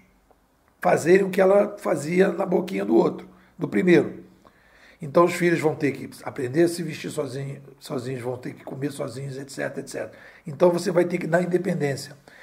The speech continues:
Então, isso é uma característica do ser humano. Quando você aumenta a população, você não consegue mais ser o protetor, o intermediador, você tem que descentralizar. Então, esse é o movimento macro que a gente tá vivendo,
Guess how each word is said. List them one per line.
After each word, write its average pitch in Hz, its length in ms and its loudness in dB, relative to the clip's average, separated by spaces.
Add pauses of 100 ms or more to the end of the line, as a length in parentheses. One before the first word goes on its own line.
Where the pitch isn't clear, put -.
(160)
Então, 196 140 2
isso 202 120 4
é - 20 6
uma 202 160 6
característica 180 600 2
do 180 100 -2
ser 170 200 0
humano. 147 300 0 (200)
Quando 185 220 2
você 185 240 2
aumenta 143 520 4
a - 20 -8
população, 147 840 0 (420)
você 135 600 0 (200)
não 185 220 4
consegue 175 420 4
mais 143 220 4
ser 143 120 0
o 135 60 2
protetor, 170 720 6
o 139 80 0
intermediador, 135 840 -2 (240)
você 160 160 -2
tem 160 180 -2
que 170 100 -4
descentralizar. 165 960 -2 (200)
Então, 190 160 4
esse 220 200 6
é 220 40 2
o 208 40 0
movimento 156 600 -2 (460)
macro 151 480 2
que 156 100 -6
a 123 40 -2
gente 135 200 -8
tá 131 100 -8
vivendo, 165 440 -4